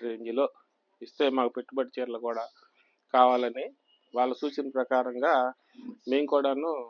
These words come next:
ఆ, అసలు రేటు కంటే కూడా కొంచెం పబ్లిసిటీ కిందని మాకు కొంచెం తక్కువ వచ్చినా పర్లేదని చెప్పి కేటాయించాము. only ఈ ఐటమ్కి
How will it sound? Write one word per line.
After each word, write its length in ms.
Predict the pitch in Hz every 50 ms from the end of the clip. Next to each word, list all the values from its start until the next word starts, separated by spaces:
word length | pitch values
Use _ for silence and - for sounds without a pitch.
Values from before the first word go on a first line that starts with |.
| 120 127 - _ _ _ _ _ _ _ _ _ _ _ -
ఆ, 80 | 123 123 120
అసలు 240 | 117 - 160 156 151 147
రేటు 160 | 147 139 - -
కంటే 220 | 143 139 135 135 131 131 135
కూడా 200 | 135 135 151 156 143 123 - _ _ _ -
కొంచెం 300 | 135 131 131 - 131 127 120 117 113 113 - _ _ _ _ _ _ _ _ -
పబ్లిసిటీ 500 | 127 123 135 139 139 135 - 135 - 135 135
కిందని 440 | 135 131 131 127 127 123 127 143 151 139 135
మాకు 140 | 127 120 - 127
కొంచెం 180 | 120 - 113 - -
తక్కువ 240 | 117 - - 139 135
వచ్చినా 240 | 131 - 131 131 127 -
పర్లేదని 480 | 127 117 117 120 120 113 120 113 117 113
చెప్పి 260 | 147 - _ - 151 139 123 120 113 - _
కేటాయించాము. 720 | 127 123 120 - 127 120 113 117 - - 117 117 117 131 180 - _ _ _ _ _ _ _ _ _ _ -
only 260 | 131 135 139 139 131
ఈ 80 | 127 127 131
ఐటమ్కి 420 | 131 - 135 131 131 123 - 143